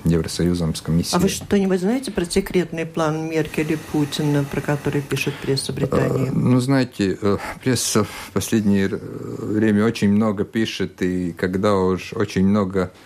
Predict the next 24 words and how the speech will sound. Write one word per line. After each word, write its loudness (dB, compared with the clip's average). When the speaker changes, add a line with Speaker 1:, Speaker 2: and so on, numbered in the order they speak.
Speaker 1:
источников, 0
которые 0
не 2
раскрывают 0
своего 2
имени, 0
э, -2
то 2
я 0
бы 0
хотел -2
думать, 0
что -6
это -2
все -2
же 0
больше 0
похоже 0
на 2
утку. 0
Э, -2
я 2
думаю, 2
что, 0